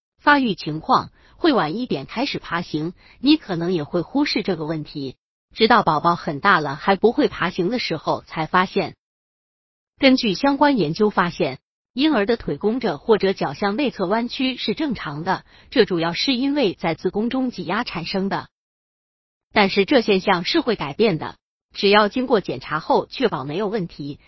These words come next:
就可以放心了。爸爸妈妈要知道的是，婴儿各阶段的里程碑都是不一样的，每个孩子都会有着自己的成长速度，不要拿宝宝的发展情况跟另外的同年龄孩子相比。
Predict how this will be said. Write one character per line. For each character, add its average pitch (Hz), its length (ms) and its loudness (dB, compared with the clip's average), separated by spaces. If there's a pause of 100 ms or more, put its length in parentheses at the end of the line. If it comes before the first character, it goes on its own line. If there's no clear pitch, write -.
(120)
就 214 140 0
可 190 160 -2
以 160 120 -2
放 226 260 -2
心 254 260 -4
了。 190 160 -8 (1500)
爸 220 160 4
爸 196 140 0
妈 247 180 0
妈 262 200 2
要 220 180 0
知 277 240 -2
道 190 140 0
的 147 140 -8
是， 139 280 -10 (360)
婴 277 200 4
儿 202 140 4
各 277 180 4
阶 220 160 4
段 180 200 2
的 156 80 -4
里 147 160 -4
程 175 240 -6
碑 277 180 2
都 294 220 2
是 254 160 -4
不 220 160 -2
一 147 100 -6
样 214 260 -4
的， 123 200 -10 (200)
每 165 160 0
个 190 120 -4
孩 160 260 -6
子 190 220 -2
都 277 200 0
会 254 200 -2
有 127 120 -2
着 175 140 -4
自 214 160 -6
己 156 140 -4
的 135 100 -4
成 214 240 -6
长 196 180 -4
速 185 220 -4
度， 151 280 -8 (360)
不 233 100 2
要 220 180 6
拿 180 200 2
宝 147 160 2
宝 160 160 -2
的 196 80 0
发 294 220 -2
展 151 180 -6
情 165 240 -8
况 185 300 0 (180)
跟 262 160 4
另 285 160 6
外 247 180 4
的 160 120 -4
同 214 240 -4
年 208 180 0
龄 190 160 0
孩 160 240 -6
子 240 140 -4
相 262 260 -4
比。 - 260 -8